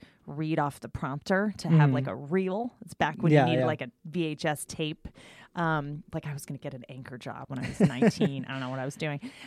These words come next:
Speaker 1: And I went to J Crew and I got a shirt and I did the whole thing. And they had the teleprompter coming up,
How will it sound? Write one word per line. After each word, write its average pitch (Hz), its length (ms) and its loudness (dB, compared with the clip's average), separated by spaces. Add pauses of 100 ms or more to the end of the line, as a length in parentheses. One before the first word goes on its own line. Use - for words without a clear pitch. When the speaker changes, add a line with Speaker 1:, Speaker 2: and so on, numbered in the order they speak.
Speaker 1:
And 160 100 -6
I 156 40 0
went 165 140 0
to 165 60 -6
J 156 140 -4
Crew 175 260 0
and 165 80 0
I 143 60 -6
got 139 140 -4
a 123 40 -10
shirt 160 360 2
and 156 80 -4
I 151 40 0
did 156 160 -2
the 151 80 -2
whole 151 140 -2
thing. 160 300 -6
And 147 100 -8
they 143 80 -8
had 143 280 -10
the 156 60 -10
teleprompter 170 640 -2
coming 147 300 -8
up, 139 220 -6